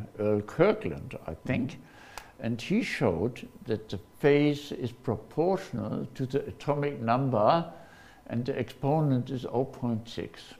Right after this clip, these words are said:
So this is a very clear relation, and that's why we can, uh,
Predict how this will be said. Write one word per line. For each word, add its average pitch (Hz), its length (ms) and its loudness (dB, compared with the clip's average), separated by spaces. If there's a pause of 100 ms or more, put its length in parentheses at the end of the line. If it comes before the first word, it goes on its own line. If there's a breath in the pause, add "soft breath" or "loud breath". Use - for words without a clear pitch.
(720 loud breath)
So 135 220 4
this 165 260 2
is 175 180 -6
a 165 60 2
very 165 340 4
clear 170 560 8
relation, 139 840 6 (520 loud breath)
and 117 140 0
that's 139 260 2
why 101 240 6
we 104 180 4
can, 92 400 0 (520 loud breath)
uh, 110 260 4